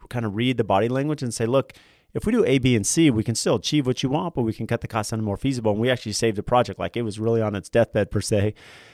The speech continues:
and we brought it back to life, and now we're in construction. But as you mentioned, it, it, it's not something that happens overnight. I mean, it takes time as you start learning the psychology and, and what really is gonna speak to the client.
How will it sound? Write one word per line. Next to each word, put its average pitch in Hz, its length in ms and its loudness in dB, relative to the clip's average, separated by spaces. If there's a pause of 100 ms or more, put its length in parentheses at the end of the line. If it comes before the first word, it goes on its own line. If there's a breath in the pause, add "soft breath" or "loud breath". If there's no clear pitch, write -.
(140 loud breath)
and 120 120 2
we 117 40 4
brought 120 220 4
it 110 40 0
back 113 160 4
to 110 80 -6
life, 107 220 0
and 110 60 0
now 107 140 2
we're 101 100 2
in 95 80 -2
construction. 147 440 0
But 117 220 2 (360 soft breath)
as 127 160 2
you 131 60 2
mentioned, 143 320 2
it, - 220 -2
it, 117 200 -2
it's - 160 -2
not 170 140 2
something 170 140 2
that 135 60 4
happens 117 200 0
overnight. 110 320 0
I 110 60 0
mean, 104 80 -4
it 101 80 -8
takes 135 200 -4
time 131 260 -2
as 113 60 2
you 107 60 0
start 110 220 2
learning 107 220 2
the 101 100 -2
psychology 110 580 0
and, 107 180 0
and 110 220 0
what 117 180 4
really 117 220 2
is 101 100 -2
gonna 101 140 -6
speak - 280 -6
to - 60 -10
the 87 100 -8
client. 92 340 -6